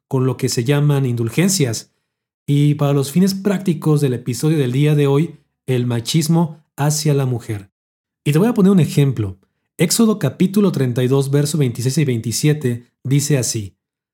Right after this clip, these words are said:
"Así que se paró a la entrada del campamento y gritó:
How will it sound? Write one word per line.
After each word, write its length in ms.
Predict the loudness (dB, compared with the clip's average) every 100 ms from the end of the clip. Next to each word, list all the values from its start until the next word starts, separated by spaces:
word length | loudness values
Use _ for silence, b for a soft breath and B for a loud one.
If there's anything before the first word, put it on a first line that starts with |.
| _ _ _ _ _ _
"Así 240 | -2 0
que 120 | 0 0
se 100 | 0
paró 440 | 2 2 2 0
a 80 | -4
la 80 | -2
entrada 320 | 0 0 2
del 140 | 0
campamento 540 | -2 -4 -2 0 0 0
y 60 |
gritó: 480 | -2 -2 -4 -8 -10